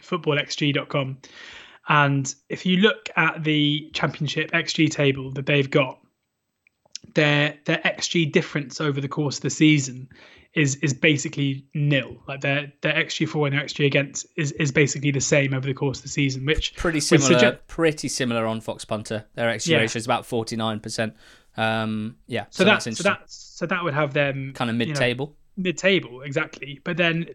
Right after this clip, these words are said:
Speaker 1: they have an expected, and this is, you know, a,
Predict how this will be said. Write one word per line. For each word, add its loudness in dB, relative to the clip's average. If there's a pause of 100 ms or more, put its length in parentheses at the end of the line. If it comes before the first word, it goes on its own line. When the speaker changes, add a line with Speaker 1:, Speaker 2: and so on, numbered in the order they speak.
(120)
Speaker 1:
they 2
have 2
an 2
expected, -6
and 4
this 2
is, -2 (1000)
you 2
know, 2
a, 0